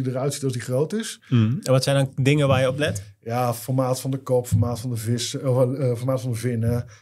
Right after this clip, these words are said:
Speaker 1: lengte, eh, hoe de kop staat ten opzichte van het lichaam. Staat hij een beetje naar beneden, staat hij recht, staat hij omhoog? Ehm, de knik achter de kop is relatief belangrijk, maar be-, be-,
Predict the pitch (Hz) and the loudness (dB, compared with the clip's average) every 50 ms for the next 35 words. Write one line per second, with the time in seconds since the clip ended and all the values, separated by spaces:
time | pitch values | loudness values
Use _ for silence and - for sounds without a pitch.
0 | _ _ - 104 107 113 120 127 127 127 127 113 - 127 120 120 123 117 110 110 | _ _ -8 -2 0 2 4 4 4 2 0 -2 -2 -2 -2 -2 -2 -2 -4 -6
1 | 101 101 92 117 117 117 117 117 113 110 107 123 139 131 - - - 147 139 135 | -8 -8 -6 -2 0 0 2 2 2 0 2 0 0 0 -2 -4 -4 -6 -4 -6
2 | - - - 127 127 135 135 131 - 123 113 120 - - - 131 - 120 - - | -4 -4 -4 -2 -2 -2 -4 -4 -6 -6 -6 -6 -6 -6 2 6 6 6 6 6
3 | 117 117 104 113 120 127 - 95 117 120 120 113 - 110 113 110 113 104 110 117 | 2 -6 -8 -6 0 2 2 2 2 0 -2 -6 -8 -10 -10 -10 -10 -8 -8 -6
4 | 107 110 120 117 117 120 123 123 120 - - 104 - - 110 101 120 113 - - | -6 -4 -4 -4 -4 -4 -4 -6 -6 -8 -6 0 2 4 4 4 2 0 -4 -8
5 | 104 - 110 104 101 110 113 117 117 117 - - - _ _ _ _ _ _ 107 | -12 -12 -12 -10 -6 -2 -2 0 -2 -2 -4 -10 -20 _ _ _ _ _ _ -6
6 | 110 110 110 110 107 110 110 107 104 104 - - - _ _ _ - 123 - - | -2 0 0 0 0 0 -2 -2 -4 -8 -14 -20 -20 _ _ _ -6 -6 -2 0
7 | 139 135 127 - 127 110 - - 113 117 117 - - 127 123 110 101 107 104 123 | 0 0 0 0 -4 -8 -8 -8 -10 -10 -8 -4 0 2 2 2 0 -2 -4 -6
8 | 117 104 - - - - - _ _ _ _ - - 117 120 120 117 110 120 123 | -4 -2 -2 -2 -4 -6 -10 _ _ _ _ -20 -20 -20 -12 -8 -4 -2 0 0
9 | 123 117 113 - - 143 135 110 110 117 117 120 123 127 123 117 110 110 117 107 | 0 0 0 0 0 -2 0 0 0 -2 -2 0 0 0 -2 -2 -2 -2 -4 -4
10 | 101 107 110 110 113 113 113 92 90 104 120 117 127 135 120 131 127 117 117 120 | -4 -4 -4 -4 -4 -6 -6 -8 -8 -10 -10 -8 -6 -4 -2 -2 -2 -2 -2 -2
11 | 120 | -2